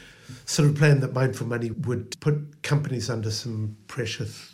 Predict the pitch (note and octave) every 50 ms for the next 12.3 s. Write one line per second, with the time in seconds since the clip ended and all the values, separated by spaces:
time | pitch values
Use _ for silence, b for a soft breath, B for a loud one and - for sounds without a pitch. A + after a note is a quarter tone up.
0 | _ - - - - C3 C3 C3 B2+ A2+ G#2+ A#2 A2+ G#2+ - - C3 A#2+ A2+ A2
1 | A2+ A2+ A2 G#2+ G#2+ G#2+ G#2+ G#2+ - C3+ A#2+ A2+ G#2+ A2+ A2+ A2 A2 G#2+ B B
2 | B B B B B - C3 B2 B2+ A#2 A2+ A#2 G#2+ G#2 A#2+ A2+ G#2+ A2 A2 A2
3 | A2+ A2+ A2 G#2+ - A2+ A2+ A2+ G#2+ G#2+ A#2 A2 G#2 - - A#2 G#2+ A2 A2 A2
4 | G#2+ G#2+ G#2 A2 A2+ G#2+ G2+ G#2 G#2+ A2 A2+ A2 G#2+ - - A2+ A2 A2 A2 G#2+
5 | G2+ - - - B B B B B B B B _ - C#3+ C#3 B2+ B2+ B2+ B2+
6 | B2 B2 B2 A#2 A2 - - - A2+ A2 G#2+ G#2 G#2+ B B B B B B _
7 | _ - - C#3 B2+ - B2 A#2 A2 G#2 - - - A2+ G#2+ G2 - A#2 - -
8 | - - - A#2+ A2+ A2 A2 - - B2 A#2+ - - - A#2+ A2 G#2+ A2 G#2+ -
9 | - A2 A2 G#2+ A2 G#2+ G#2 G2+ G#2 G#2+ G2+ G2+ G2+ G#2 A2 G#2+ G#2+ G#2+ G#2+ -
10 | - - A2 G#2 C3 C3 A#2+ A#2 A#2+ A#2 A2+ A2 A2 A2 A2 A2 G#2+ - - -
11 | - - A#2+ A2+ A2 G#2+ G#2 G#2+ G#2 G#2 G2+ - - - - - - - - -
12 | A#2 G#2+ - - G#2+ G#2+